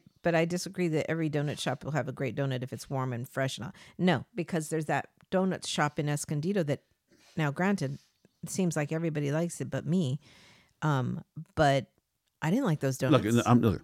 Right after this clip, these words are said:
Speaker 2: I'm, I'm not trying to argue with you about, you know, every donut should have a donut shop. I'm saying that I've made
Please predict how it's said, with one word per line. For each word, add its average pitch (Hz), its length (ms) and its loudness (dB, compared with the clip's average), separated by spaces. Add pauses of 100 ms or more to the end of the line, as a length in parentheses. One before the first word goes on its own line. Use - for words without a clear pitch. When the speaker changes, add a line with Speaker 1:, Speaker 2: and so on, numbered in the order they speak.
(120)
Speaker 2:
I'm, 117 200 6
I'm 123 120 8
not 123 200 10 (360)
trying 127 180 10
to - 120 8
argue 117 300 12
with 95 120 8
you 101 80 12
about, 92 280 10 (260)
you 104 120 8
know, 82 200 8 (240)
every 104 300 10
donut 98 260 10
should 85 160 2
have 82 180 4
a 85 60 4
donut 95 260 8
shop. - 140 -2
I'm 104 200 4
saying 110 220 8 (360)
that 113 280 8 (1300)
I've 165 240 10
made 131 320 8